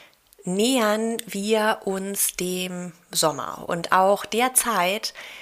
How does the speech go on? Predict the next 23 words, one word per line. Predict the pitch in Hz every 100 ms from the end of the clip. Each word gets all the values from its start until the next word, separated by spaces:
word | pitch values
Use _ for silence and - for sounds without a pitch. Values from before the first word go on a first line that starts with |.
| - -
in | 196 190
denen | 196 196 190 190 190 185 190 180 - _ _ - -
viele | - 262 311 294
Familien | - 190 196 240 233 190 185 196 202 - - -
gerne | 175 185 185
verreisen. | 185 175 139 - - - _ _ _
Vielleicht | - 185 180 180 - - - - -
freust | - 196 180 190
auch | -
du | - 247
dich | 220 208 - - -
gerade | - 180 190 190 190
auf | 175 -
den | 185 180 175 180 - -
nächsten | 202 240 226 - 196
Urlaub | 202 202 196 190 190 190 190
oder | - 190 190 185 180 185
vielleicht | - 202 190 202 294 - -
ja | 214
auch | 190 -
die | 202 -
allererste | 190 240 - 190 196 - 202
Reise | 180 180 185 - 147 170